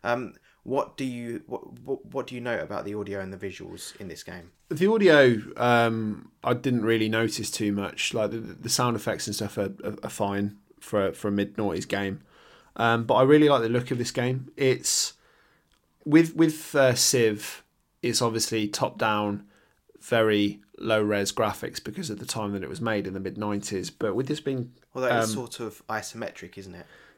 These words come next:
Speaker 2: Well, yeah, this is, like, isometric, but at the same time, it's a lot easier to track, and it's quite similar to StarCraft in that, um, that element. It's kind of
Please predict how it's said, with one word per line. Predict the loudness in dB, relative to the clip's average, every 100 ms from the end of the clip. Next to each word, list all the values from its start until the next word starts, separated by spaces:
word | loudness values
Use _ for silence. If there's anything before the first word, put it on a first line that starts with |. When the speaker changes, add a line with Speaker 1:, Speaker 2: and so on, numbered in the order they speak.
| _ _ _ _ _ -6 2
Speaker 2:
Well, | 10
yeah, | 10 10
this | 6 2
is, | 4
like, | 6
isometric, | 8 6 6 2 2 0 -2 -2
but | 0
at | -2
the | 0
same | 2 2 2
time, | 0 0 0
it's | -2
a |
lot | 0 0 0
easier | 0 -2
to | -6 -6
track, | 2 2 2 0
and | -2
it's | -2
quite | -6 2 2 4
similar | 2 0 -2
to | -2
StarCraft | -2 2 2 2 0 -2 -2
in | -6 -4
that, | -6 -10 _ _
um, | -8 -6 -6 -8 -12 -6
that | -4 -2
element. | -2 -4 -6 -10 -16 -20 -20 -20 -6
It's | -4 -2
kind | 0 0
of | 0 -2